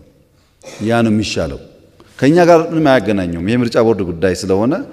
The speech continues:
አሁን ምርጫ ቦርድ ለምሳሌ ኢዜማን «ህጋዊ አይደለህም፣ አላቅህም» ካለ እኔ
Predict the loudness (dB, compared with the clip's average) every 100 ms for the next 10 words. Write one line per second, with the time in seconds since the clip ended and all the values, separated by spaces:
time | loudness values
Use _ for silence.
0 | -20 -18 -4 2 2 2 2 4 2 0
1 | -6 -4 -4 0 0 2 0 -2 -10 -20
2 | -18 -6 -2 2 2 2 0 -6 -18 -20
3 | -20 _ _ -8 0 6 8 6 4 0
4 | -2 -6 -12 -20 -20 _ _ _ -20 -12
5 | -2 2 4 2 0 -4 -4 2 4 4
6 | 2 -4 -16 -18 -20 -20 _ -2